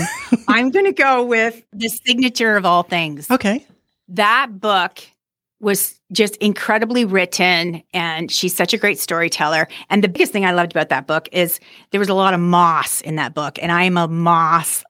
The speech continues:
Speaker 2: lover. I actually try and grow moss all the time. I live in the country, and I'm <laughs> always trying to <laughs> grow more moss.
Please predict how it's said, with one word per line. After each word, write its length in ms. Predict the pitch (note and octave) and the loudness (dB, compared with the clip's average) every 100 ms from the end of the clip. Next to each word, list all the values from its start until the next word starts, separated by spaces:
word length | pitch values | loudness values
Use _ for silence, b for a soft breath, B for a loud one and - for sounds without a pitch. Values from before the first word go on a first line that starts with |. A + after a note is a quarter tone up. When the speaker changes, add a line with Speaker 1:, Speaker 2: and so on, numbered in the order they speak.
| - | -8
Speaker 2:
lover. 560 | E3 E3+ D#3+ D3 C#3 - | -2 0 0 -2 -6 -2
I 80 | |
actually 300 | F#3 A3 A#3 | 0 0 -2
try 220 | F#3+ G#3+ G3+ | -2 0 2
and 140 | F#3 | 0
grow 340 | E3 F3 F3+ | 0 2 4
moss 400 | F#3 D#3 D3+ E3 | 4 2 0 -2
all 180 | - F3 | -2 -2
the 60 | E3+ | 0
time. 200 | D#3+ D3 | -2 -2
I 80 | F3+ | -2
live 140 | A3 | 0
in 40 | |
the 60 | C4+ | 2
country, 480 | C4+ B3 - A3+ A3 B | 2 0 2 2 2 B
and 120 | A3+ F#3 | 0 0
I'm 140 | F3+ | 0
<laughs> 120 | D#3 | 2
always 260 | F#3+ B3 - | 2 0 -4
trying 560 | - G#3+ G#3 G#3 B3 | 0 2 4 4 2
to 800 | G#3+ G3 B3 B3+ A3+ A#3+ C#4 F#4+ D4 | -2 -2 0 2 0 -2 -6 -6 -6
<laughs> 40 | |
grow 360 | G3 A3 G#3 G#3 | -2 2 2 2
more 300 | G3+ G3 F#3+ | 0 0 0
moss. 640 | E3+ E3+ D#3+ C3 - - | 0 -2 -2 -6 -10 -16